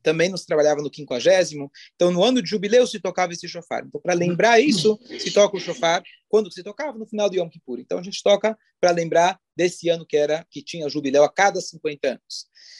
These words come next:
E, e as pessoas falam, "Não, mas eu vou lá pro shofar." Então, primeira coisa, é um erro falar que você vai pro shofar. Quer dizer, você pode ir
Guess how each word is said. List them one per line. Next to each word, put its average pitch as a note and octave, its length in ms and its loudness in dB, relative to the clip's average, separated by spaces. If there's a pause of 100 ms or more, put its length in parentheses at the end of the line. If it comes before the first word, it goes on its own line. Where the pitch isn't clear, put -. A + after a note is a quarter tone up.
(300)
E, A#2+ 540 -4
e D3+ 180 0
as G3+ 120 2
pessoas G3+ 260 -4
falam, A#3 140 0
"Não, B3 140 2
mas D#3+ 160 -2
eu F3+ 60 -6
vou G3+ 100 -2
lá G3+ 100 2
pro F#3 140 -10
shofar." D#3 480 -4 (360)
Então, C3 120 -8
primeira G#3 320 0
coisa, G#3 240 2
é G3+ 40 -6
um F#3 100 -2
erro F#3 200 0
falar D3+ 200 -6
que - 60 -12
você D#3 80 -10
vai D3+ 120 2
pro D3 160 -14
shofar. C3 460 -4
Quer A#2+ 100 -14
dizer, A#2+ 260 -10 (220)
você - 140 -14
pode C3 300 -2
ir A#2 120 -10